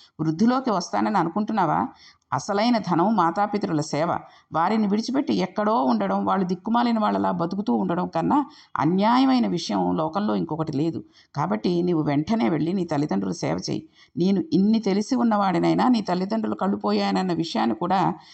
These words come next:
ఇక్కడ ఉండి నేను పసిగట్టగలిగాను. నీ దోషమేమిటో పసిగట్టగలిగాను. ఇంత శక్తి ఉన్నవాడి నాలుగో వర్ణంలో ఎందుకు పుట్టాను అనే అనుమానం నీకు ఉంది కదా,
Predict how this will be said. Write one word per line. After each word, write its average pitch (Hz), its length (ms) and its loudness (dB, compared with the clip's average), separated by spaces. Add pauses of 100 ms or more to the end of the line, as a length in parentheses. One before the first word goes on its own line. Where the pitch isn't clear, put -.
(160)
ఇక్కడ 214 260 -2
ఉండి 214 240 2
నేను 240 200 4
పసిగట్టగలిగాను. 175 840 -2 (300)
నీ 180 160 2
దోషమేమిటో 175 680 0
పసిగట్టగలిగాను. 156 840 -4 (280)
ఇంత 208 260 2
శక్తి 220 320 -2
ఉన్నవాడి 202 500 2
నాలుగో 208 440 2
వర్ణంలో 214 400 0
ఎందుకు 202 340 0
పుట్టాను 190 400 -2
అనే 165 180 2
అనుమానం 190 460 0
నీకు 180 220 -6
ఉంది 190 180 -4
కదా, 190 300 -4